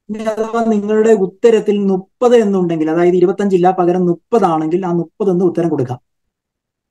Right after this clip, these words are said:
Clear ആയോ? അപ്പൊ നിങ്ങൾ ഇത് പഠിച്ചു വെച്ചാൽ മതി. ഇനി ഓപ്ഷനിൽ എങ്ങാനും ഈ ചോദ്യം വന്നാൽ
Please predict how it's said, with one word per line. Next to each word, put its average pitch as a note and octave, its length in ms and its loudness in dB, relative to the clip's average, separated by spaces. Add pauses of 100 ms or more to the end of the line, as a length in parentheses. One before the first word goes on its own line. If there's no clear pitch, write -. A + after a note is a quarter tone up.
(400)
Clear F#3+ 160 4
ആയോ? F3+ 140 4
അപ്പൊ - 1040 -10
നിങ്ങൾ G#3 200 4
ഇത് A3 80 2
പഠിച്ചു G#3 260 0
വെച്ചാൽ G3 200 2
മതി. F3 160 0
ഇനി F#3+ 200 -4
ഓപ്ഷനിൽ F3+ 420 0
എങ്ങാനും G3 240 2
ഈ G3 80 0
ചോദ്യം F3+ 300 2
വന്നാൽ D#3 360 0